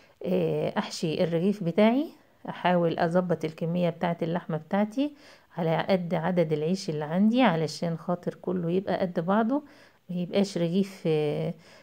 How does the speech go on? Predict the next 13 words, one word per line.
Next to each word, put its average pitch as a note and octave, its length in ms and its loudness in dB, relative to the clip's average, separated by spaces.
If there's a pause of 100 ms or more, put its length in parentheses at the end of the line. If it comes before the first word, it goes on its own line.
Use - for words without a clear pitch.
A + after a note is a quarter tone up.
(140)
آه، E3 440 0
محشي G3 420 -2
كويس G#3 400 2
والرغيف E3+ 360 0
التاني F3+ 340 -2
فاضي. A#3+ 420 2 (500)
وابططها F3 760 0
كده F#3 240 0
بعد F3 260 0
ما E3 140 0
ادخلها E3+ 440 0
جوه F3 200 2
الرغيف، F3+ 560 -2